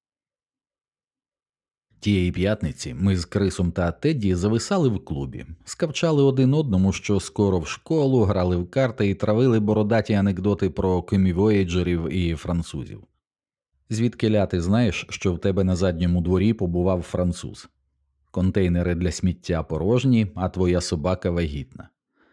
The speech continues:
Тедді намагався вдавати ображеного, але сам спішив розказати анекдот, щойно його почує, тільки французів міняв на поляків. Віття в'яза давало непоганий затінок, але футболки ми вже поскидали, щоб не сильно в них упрівати і не засмерджувати.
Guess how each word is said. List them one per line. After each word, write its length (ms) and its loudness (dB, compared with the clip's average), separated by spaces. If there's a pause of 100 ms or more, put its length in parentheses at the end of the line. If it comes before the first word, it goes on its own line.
(420)
Тедді 300 2
намагався 520 4
вдавати 420 2
ображеного, 760 0 (200)
але 200 0
сам 260 0
спішив 460 0
розказати 600 0
анекдот, 420 0
щойно 480 -2
його 220 0
почує, 600 -2 (160)
тільки 340 -2
французів 720 0
міняв 380 0
на 120 0
поляків. 540 -8 (1700)
Віття 300 -4
в'яза 360 2
давало 380 2
непоганий 580 2
затінок, 640 -2
але 200 0
футболки 520 0
ми 120 2
вже 180 -2
поскидали, 640 -2
щоб 280 -4
не 120 2
сильно 360 2
в 80 2
них 220 0
упрівати 580 0
і 80 2
не 140 2
засмерджувати. 960 -6